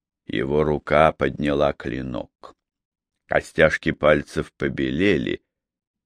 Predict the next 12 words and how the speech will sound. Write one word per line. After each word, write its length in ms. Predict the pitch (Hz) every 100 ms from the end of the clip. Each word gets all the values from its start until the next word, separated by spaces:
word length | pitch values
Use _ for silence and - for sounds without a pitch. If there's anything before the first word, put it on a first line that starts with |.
| _ _ _ _ _ _ _ _ _ _ _ _ _ _
но 180 | 80 80
он 140 | 82
не 100 | 87
нанес 520 | 87 87 82 64 - 50
удар, 440 | 50 52 - - _ _ _ _ _ _ _
потому 340 | 76 87 87
что, 180 | 87 90
когда 340 | 92 90 90 87
она 140 | 85
повернулась 640 | 95 90 95 113 110 87
к 120 | - 85
нему, 320 | 78 73